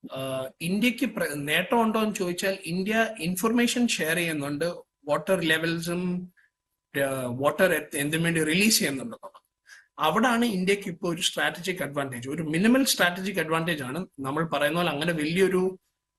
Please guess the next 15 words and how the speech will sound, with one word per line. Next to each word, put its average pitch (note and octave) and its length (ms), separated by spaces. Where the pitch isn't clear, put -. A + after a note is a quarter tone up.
ആ, B2+ 120
വലിയൊരു F3+ 320
വിക്ടറി G3+ 400
ആയിട്ട് A#3 160
നമുക്ക് G3+ 240
പറയാൻ E3 280
പറ്റത്തില്ല. D3 260
But F3 260
ഇപ്പം A3+ 260
നമ്മൾ G3+ 200
നോക്കുവാണെങ്കിൽ E3 600
ഖാരിഫ് G3 460
ക്രോപ്പ് D#3+ 220
സീസൺ E3+ 400
ആണ്, G#2 140